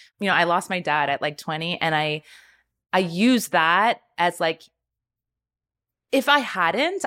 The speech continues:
I don't know if I would have built everything that I'm building or even have the, like, drive to do it because I did it out of kind of a necessity.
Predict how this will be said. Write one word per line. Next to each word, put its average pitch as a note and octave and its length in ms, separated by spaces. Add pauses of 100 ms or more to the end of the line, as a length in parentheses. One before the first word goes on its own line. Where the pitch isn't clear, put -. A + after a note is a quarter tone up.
I G3+ 100
don't B3 180
know F#3+ 160
if F3 100
I D#3+ 80
would C#3+ 140
have C#3 120
built B2+ 280
everything C3+ 480 (160)
that D3 140
I'm C#3 120
building B2 540
or - 100
even E3+ 240
have E3+ 320
the, D#3 100
like, D3 200
drive C#3+ 420
to - 100
do G#2+ 200
it A2 180
because F3+ 480 (720)
I G#3 80
did G#3+ 220
it B3+ 120
out G3 140
of F#3 80
kind G3+ 220
of B3+ 80
a B3+ 40
necessity. A#3+ 640